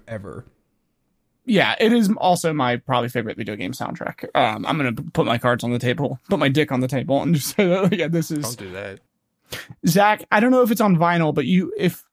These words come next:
Speaker 2: okay, so dear baby listener, and also everyone here, if you have never listened to Ocarina of Rhyme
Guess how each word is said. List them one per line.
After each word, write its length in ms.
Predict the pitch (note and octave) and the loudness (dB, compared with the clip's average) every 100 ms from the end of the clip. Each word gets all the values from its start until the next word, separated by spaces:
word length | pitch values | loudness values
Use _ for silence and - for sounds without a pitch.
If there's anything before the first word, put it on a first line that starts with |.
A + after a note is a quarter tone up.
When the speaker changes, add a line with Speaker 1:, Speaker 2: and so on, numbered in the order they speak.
| - | 0
Speaker 2:
okay, 240 | G#3 G3+ | 2 2
so 220 | F3 G#3 | 2 2
dear 280 | F#3 D#3+ A3 | 0 2 2
baby 200 | G3+ F3+ | 4 2
listener, 420 | E3+ E3+ E3+ D#3 | 2 0 2 2
and 180 | D3 E3+ | 2 2
also 260 | D3+ D3 C#3+ | 0 2 2
everyone 300 | C3+ C3+ C3 | 2 2 4
here, 240 | C3 B2+ | 4 2
if 220 | B2+ E3 | 0 2
you 80 | G#3+ | 2
have 240 | C#3+ G#3+ G3 | 4 2 2
never 240 | G#3 C4 | 2 4
listened 260 | A#3+ - G#3+ | 2 2 2
to 60 | |
Ocarina 480 | F#3+ F3+ G#3 G#3 G3 | 2 0 2 2 2
of 200 | E3 C#3 | 2 0
Rhyme 600 | C#3 A#2 B2 E3+ A#3 B3+ | 0 0 0 2 4 2